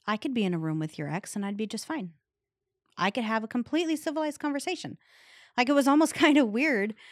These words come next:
Um, it was shortly before we moved out of our house. Um, she actually sent me a te-, um, a text and was like, "Hey, Jaden told me about this, these two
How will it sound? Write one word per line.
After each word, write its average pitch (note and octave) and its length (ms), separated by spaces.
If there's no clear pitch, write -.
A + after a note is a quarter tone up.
Um, F#3 640
it A#3 100
was A3+ 320
shortly D#4 520
before A#3 380
we G#3+ 140
moved G#3 360
out F3+ 180
of E3+ 80
our E3 80
house. F#3+ 680
Um, G#3+ 320
she - 160
actually C#4+ 260
sent - 220
me A3 100
a G#3 60
te-, - 200
um, E3+ 500
a A3 60
text B3 400
and G#3+ 80
was G3+ 160
like, F#3 240
"Hey, F4 220
Jaden C#4 360
told A#3+ 260
me C4 80
about G#3 240
this, - 380
these G3 280
two C4+ 340